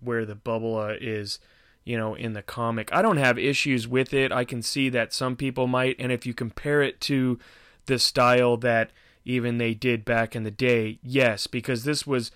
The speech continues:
very much, you go to this panel, then this panel, then this panel, and, and you could follow it very, very easily, whereas they kinda, it looks like they bounce around, but if you are reading the, you know, the,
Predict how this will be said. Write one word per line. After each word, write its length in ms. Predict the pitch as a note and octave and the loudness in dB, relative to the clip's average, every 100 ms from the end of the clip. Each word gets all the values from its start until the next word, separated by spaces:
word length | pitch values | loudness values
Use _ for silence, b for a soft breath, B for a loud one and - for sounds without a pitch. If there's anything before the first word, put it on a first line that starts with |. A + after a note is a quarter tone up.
| b b | b b
very 560 | - A#2+ B2+ C#3+ D3 C#3 | -10 -4 4 6 6 4
much, 460 | C3 C3 B2 - - b | 2 2 2 0 -12 b
you 140 | - B2+ | -6 -2
go 240 | C3 A#2+ | 2 2
to 100 | A2+ | 2
this 300 | G#2+ D3 D3+ | 2 2 2
panel, 640 | - C#3+ C3+ C#3 C3+ C3 b b b | 0 0 2 2 2 0 b b b
then 240 | B2 G#2+ G#2+ | -4 -4 2
this 220 | C#3+ - | 2 2
panel, 600 | - C3 B2+ B2+ A#2+ A2+ b b - | -4 -2 0 0 -4 -6 b b -6
then 220 | A2 G#2 | -6 2
this 260 | C3 B2 | 2 2
panel, 440 | - B2 A#2+ A#2+ A2+ | -2 -2 0 0 -2
and, 200 | A2 A2+ | -4 -6
and 180 | A#2+ A#2+ | -6 -6
you 80 | |
could 160 | A#2 G#2 | -6 -10
follow 500 | - B2 A#2+ B2 A#2+ | -6 0 2 2 2
it 120 | A#2 | -2
very, 480 | G#2+ A2+ B2+ A#2+ A#2+ | -6 0 2 4 2
very 300 | A2+ A#2 A#2+ | 0 0 -2
easily, 680 | A2+ A#2 A#2 B2+ C3+ C3+ C3+ b b b - | -4 -4 -4 -4 -2 -2 -4 b b b 0
whereas 380 | B2+ B2 A#2 | 4 4 4
they 100 | B2 | 0
kinda, 500 | B2 D3 D3 C3+ A#2 - b b b _ _ _ _ | -2 -2 2 2 2 -2 b b b _ _ _ _
it 160 | C3 C#3 | -4 0
looks 440 | C3+ E3 - - | 4 4 2 2
like 260 | C3+ B2 - | 4 4 4
they 160 | B2 | 0
bounce 460 | A#2 B2+ B2 A#2 - | 2 2 2 2 -2
around, 360 | A#2+ A#2+ A#2+ | 0 2 2
but 120 | A#2 A2 | 0 -4
if 120 | B2 | -2
you 220 | A#2+ A#2 | -4 -2
are 140 | A#2+ A2+ | -4 -2
reading 640 | C3 C#3+ C#3+ C3 B2 B2 B2 | -2 -2 0 -2 -4 -6 -4
the, 140 | A#2+ A#2+ C3 | -4 -4 -6
you 140 | B2+ | -2
know, 200 | A#2+ A2+ | 0 0
the, 140 | A#2 | -4